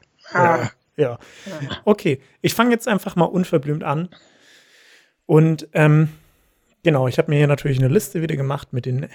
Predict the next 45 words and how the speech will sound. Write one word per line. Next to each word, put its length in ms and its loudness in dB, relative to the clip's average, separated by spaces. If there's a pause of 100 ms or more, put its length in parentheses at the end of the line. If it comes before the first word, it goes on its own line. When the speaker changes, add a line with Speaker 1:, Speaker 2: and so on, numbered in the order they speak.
(160)
Speaker 1:
Hacks, 540 -10 (160)
die 80 -10
man 360 -6
wissen 360 -2
müsste. 480 -2 (840)
Und 640 2 (880)
das 320 2 (240)
Ding 100 6
ist 140 4
natürlich, 540 4
bevor 240 0
man 280 0
eine 160 -4
Wohnung 220 0
sucht, 320 -6
muss 160 -4
man 100 -2
sich 160 -6
erstmal 240 -2
im 80 -4
Klaren 300 -4
sein, 260 -2
was 200 -6
man 280 -4 (300)
denn 140 -2
für 100 -8
eine 120 -4
Wohnung 260 -4
will 140 0
erstens 340 -4
und 100 -6
was 160 0
man 100 0
sich 160 -8
denn 140 -6
überhaupt 380 -4 (240)
leisten 340 -2
kann. 240 -10 (560)
Äh, 220 2
was 180 -6
wär 80 6
denn 140 4
so 120 2
deine 300 4
Speaker 2:
Ähnlich 240 6